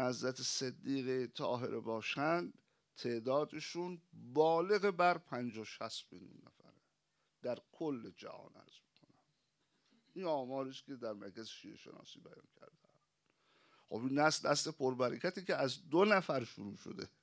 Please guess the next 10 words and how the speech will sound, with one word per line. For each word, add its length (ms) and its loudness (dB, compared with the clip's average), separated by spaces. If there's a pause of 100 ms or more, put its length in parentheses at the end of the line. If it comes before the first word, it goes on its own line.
(1500)
دو 160 2
نفری 420 6
که 140 6
دائما 480 6
در 240 6
معرض 460 4
چی 200 2
هستن؟ 580 2 (540)
تهدید 840 2 (100)
هستن 520 -16